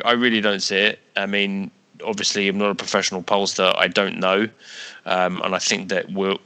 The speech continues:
obviously dealing with our own inherent biases, uh, when we talk about this stuff. But I don't think, um, you know, I,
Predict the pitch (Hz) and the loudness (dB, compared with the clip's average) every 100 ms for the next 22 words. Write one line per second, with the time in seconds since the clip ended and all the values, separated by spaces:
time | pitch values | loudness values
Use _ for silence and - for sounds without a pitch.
0 | - 92 101 98 98 87 98 92 92 90 | -6 -4 0 0 0 0 0 2 -2 0
1 | 95 98 92 90 107 95 92 95 90 87 | 2 2 0 0 2 2 2 2 4 2
2 | 92 95 - - _ - - - 92 90 | 0 0 -2 -4 _ -10 -4 -2 -2 -4
3 | - 92 90 85 85 - 95 95 - - | -6 -4 -4 -4 -4 -2 2 0 -2 -12
4 | - 117 107 - 123 120 131 123 127 - | 0 4 4 4 2 4 4 4 2 0
5 | 104 92 - 98 92 90 87 - _ _ | 0 0 2 2 2 -2 -8 -12 _ _
6 | _ _ - _ 104 92 82 110 110 | _ _ -14 _ -4 -2 0 0 -2